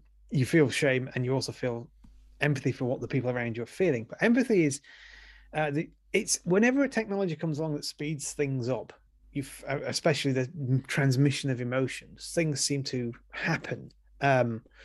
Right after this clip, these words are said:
when the printing press came out and was finally taken up, you saw a lot of emotional change in the world, not necessarily for the better at first. Uh, big ones, you know, um, new religions sprouting off and causing big wars and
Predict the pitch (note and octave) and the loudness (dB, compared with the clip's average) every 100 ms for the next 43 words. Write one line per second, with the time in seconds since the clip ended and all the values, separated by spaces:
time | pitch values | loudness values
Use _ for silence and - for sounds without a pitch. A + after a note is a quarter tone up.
0 | - - - - - - C3+ C3+ C3 B2+ | -20 -20 -20 -20 -20 -2 0 2 2 4
1 | G3+ C#3 B2 B2+ - - A#2 A2+ A2+ A2+ | 4 4 2 0 -4 -4 -6 -6 -8 -8
2 | A2 - C3 A#2+ A#2 A2+ C3+ C3 A#2+ A#2+ | -8 -6 -2 0 0 0 0 0 -4 -6
3 | - B2+ B2+ - - C#3 B2+ C3 C3 - | -4 0 0 0 0 2 2 2 0 0
4 | C3+ A2+ - C3+ D3 C#3 C#3+ B2 D#3 D#3 | -4 -6 -4 0 2 0 -2 -4 -2 0
5 | D3 C3+ C3+ C3+ C3 D#3 - C3 - - | 0 0 0 0 0 -2 -4 -8 -8 -4
6 | C#3 C#3 - C3+ B2 - - C#3 A#2 - | -2 -2 -6 -8 -4 -6 -8 -10 -12 -10
7 | - G#2+ - - - _ - A2+ G2+ - | -6 -6 -6 -10 -12 _ -4 -4 -6 -16
8 | - - - - - - A#3 D#3+ A#2+ B2 | -20 -20 -20 -20 -2 4 6 6 4 0
9 | - F#3 D3+ C3+ C#3 - C3+ C3+ C3+ - | -8 -2 0 0 -4 -2 0 0 -4 -12
10 | - - C#3 B2+ B2+ D#3 C#3+ D3+ C#3 C3+ | -20 -10 -6 -2 2 4 6 4 2 0
11 | - - C#3 C#3 C#3 - A#2+ D3+ C3 B2+ | -4 -2 -2 -2 -4 -6 -6 -4 -2 -2
12 | C#3 C3+ C#3+ - - A#2 | -2 -2 -2 -4 -8 -14